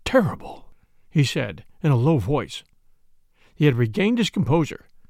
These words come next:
but as he took off the pince-nez he habitually wore and polished them, I observed that his hand was shaking. "Robbery, I suppose," he said.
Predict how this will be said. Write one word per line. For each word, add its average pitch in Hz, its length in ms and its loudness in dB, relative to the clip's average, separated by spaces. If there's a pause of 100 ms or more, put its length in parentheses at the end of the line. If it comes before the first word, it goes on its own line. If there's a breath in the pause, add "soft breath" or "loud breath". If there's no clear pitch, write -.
(160)
but 156 120 2
as 160 100 4
he 156 80 0
took - 240 -6
off 233 180 0
the 160 80 -4
pince-nez 196 680 -2
he 156 80 0
habitually 147 480 0
wore 160 340 0
and 123 140 -8
polished 185 320 -2
them, 107 180 -10 (360 soft breath)
I 131 100 -2
observed 165 340 2
that 165 80 -2
his 143 140 -6
hand 220 260 -2
was 113 120 0
shaking. - 560 -6 (1500)
"Robbery, 180 400 2
I 104 80 -2
suppose," 208 640 -4 (680)
he 139 120 2
said. - 400 -6